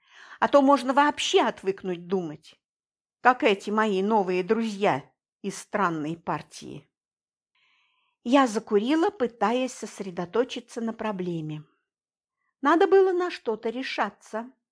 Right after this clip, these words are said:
Времени у нас с Федором оставалось в обрез. Просто не было его совсем.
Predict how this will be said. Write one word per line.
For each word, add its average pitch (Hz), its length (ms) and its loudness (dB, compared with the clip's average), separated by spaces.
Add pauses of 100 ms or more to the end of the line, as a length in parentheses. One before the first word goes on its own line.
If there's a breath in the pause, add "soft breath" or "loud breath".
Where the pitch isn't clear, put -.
Времени 208 600 2
у 320 120 2
нас 302 200 2
с - 180 -16
Федором 269 520 -4 (460)
оставалось 202 720 -2
в 214 60 -8
обрез. 185 600 -6 (720)
Просто 359 360 2
не 302 180 6
было 285 220 2
его 262 280 -2
совсем. 139 680 -8